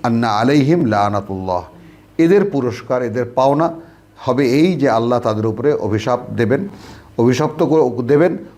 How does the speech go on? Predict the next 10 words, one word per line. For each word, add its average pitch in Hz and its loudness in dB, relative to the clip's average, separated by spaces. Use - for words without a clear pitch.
ওয়াল 123 2
মালাইকা 143 2
ওয়ান 139 0
নাসে 107 -2
আজমাইন, 95 -8
এবং 104 -6
ফেরেশতারা 156 2
অভিশাপ 123 0
দেবে 135 0
এবং 117 0